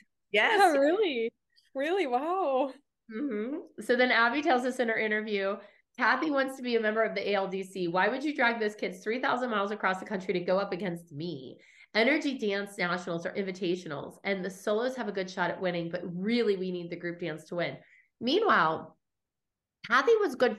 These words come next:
Speaker 3: friends with the owner of Energy Dance, which is hysterical. Um, you know, we're watching and
Speaker 2: Oh, she was?
Speaker 3: Yeah. Gina.
Speaker 2: I was gonna say
Speaker 1: Abby
Speaker 2: Gina.
Speaker 1: was too, wasn't she?
Speaker 3: I don't
Speaker 2: Abby
Speaker 3: think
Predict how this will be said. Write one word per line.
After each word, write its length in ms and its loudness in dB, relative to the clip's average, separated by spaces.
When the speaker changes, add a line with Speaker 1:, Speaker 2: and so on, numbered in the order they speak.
Speaker 3:
friends 300 2
with 140 0
the 140 -6
owner 260 0
of 140 -4
Energy 380 -6
Dance, 420 -6
which 140 -6
is 120 -6
hysterical. 800 -4
Um, 640 0
you 100 2
know, 140 4
we're 260 2
watching 720 0
and 160 0
Speaker 2:
Oh, 60 2
she 180 -4
was? 580 -2
Speaker 3:
Yeah. 760 -2
Gina. 600 -2
Speaker 2:
I 120 0
was 100 -6
gonna 160 -2
say 80 -6
Speaker 1:
Abby 200 2
Speaker 2:
Gina. 80 -2
Speaker 1:
was 240 2
too, 260 -2
wasn't 360 0
she? 100 2
Speaker 3:
I 120 6
don't 100 2
Speaker 2:
Abby 100 -4
Speaker 3:
think 100 -10